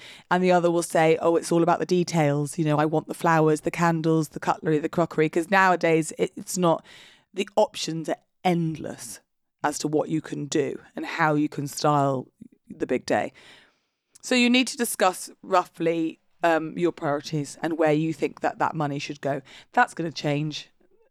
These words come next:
That's a whole other episode as well. That is gonna change because as you move forward, you get more ideas, you talk to more people, you, um,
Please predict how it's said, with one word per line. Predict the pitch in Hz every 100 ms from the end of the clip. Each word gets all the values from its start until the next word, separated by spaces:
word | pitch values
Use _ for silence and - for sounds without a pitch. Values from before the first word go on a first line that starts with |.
| _ _ 180
That's | 175 -
a |
whole | 151 151
other | 143 143 - _ _ -
episode | 170 165 - 151
as | 170
well. | 160 151
That | 190 -
is | 175
gonna | 160 165
change | - 151 156
because | 185 175 185 175 170
as | 185 190 185
you | 196
move | 180 180 170
forward, | - 185 170 170 160
you | -
get | 160 170
more | 170 165
ideas, | 160 160 175 170 165
you | 165
talk | - 170 -
to | 175
more | 160
people, | 165 165 156 156 151 - - - _
you, | 180 170 170 170 -
um, | 170 160 165